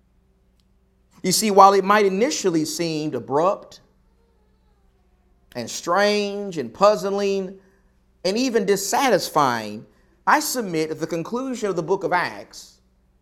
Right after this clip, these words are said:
is equivalent to a movie that ends with the words, "To be continued." To be continued. In other words, there's more to this movie.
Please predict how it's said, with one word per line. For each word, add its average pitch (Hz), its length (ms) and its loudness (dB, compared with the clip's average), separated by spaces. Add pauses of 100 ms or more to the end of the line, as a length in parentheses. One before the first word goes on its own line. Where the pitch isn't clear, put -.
(480)
is 196 160 0
equivalent 220 680 -2
to 196 160 2
a 175 60 2
movie 175 680 -8 (1400)
that 165 200 0
ends 240 280 0
with 202 200 2
the 180 60 -2
words, 175 680 0 (120)
"To 180 100 0
be 175 120 -2
continued." 165 760 -8 (3000)
To 214 100 0
be 226 200 0
continued. 196 580 0
In 170 80 -2
other 247 180 4
words, 175 460 2
there's 170 180 0
more 202 200 0
to 147 100 -8
this 143 160 -6
movie. 143 380 -8